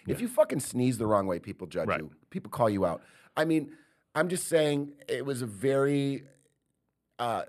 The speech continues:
Speaker 1: not shocking, but it was like, it was f-, it was fun to see a movie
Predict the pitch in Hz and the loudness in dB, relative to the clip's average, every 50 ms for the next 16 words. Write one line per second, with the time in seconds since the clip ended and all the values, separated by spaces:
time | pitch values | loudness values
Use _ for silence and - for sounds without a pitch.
0 | - _ _ _ _ _ _ _ _ _ _ 131 156 185 233 - - - 147 127 | -12 _ _ _ _ _ _ _ _ _ _ -6 -4 -4 -4 -4 -4 2 4 6
1 | 123 120 - 113 104 98 92 113 110 117 131 131 117 131 127 123 127 - 135 131 | 6 6 4 0 -4 -2 -2 -2 -2 -2 -2 -2 2 2 2 2 0 -6 -4 -4
2 | 123 123 - - - - - - - 160 151 143 139 - - - - 151 156 170 | -4 -6 -8 -16 -20 -20 -16 -6 -4 -4 -2 -2 -4 -6 -4 4 6 6 6 6
3 | 180 165 175 165 - - 147 139 123 123 123 123 123 120 120 120 113 | 4 -2 -4 -6 -6 -4 -2 0 0 2 2 0 0 0 -2 -4 -4